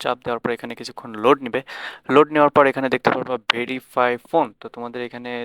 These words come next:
যে তোমরা নাম্বারটা দিয়ে অ্যাকাউন্টটা ক্রিয়েট করবা, সেই নাম্বারে একটা কোড আসবে। তো এখানে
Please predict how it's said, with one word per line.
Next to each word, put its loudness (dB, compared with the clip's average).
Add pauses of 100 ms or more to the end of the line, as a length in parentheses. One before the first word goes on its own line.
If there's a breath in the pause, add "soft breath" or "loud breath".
(140)
যে -2 (280)
তোমরা -6
নাম্বারটা -2
দিয়ে -6 (520 loud breath)
অ্যাকাউন্টটা 0
ক্রিয়েট -4
করবা, 0 (100)
সেই -6
নাম্বারে 0
একটা -4 (140)
কোড 6
আসবে। -4 (360 loud breath)
তো -2 (100)
এখানে -2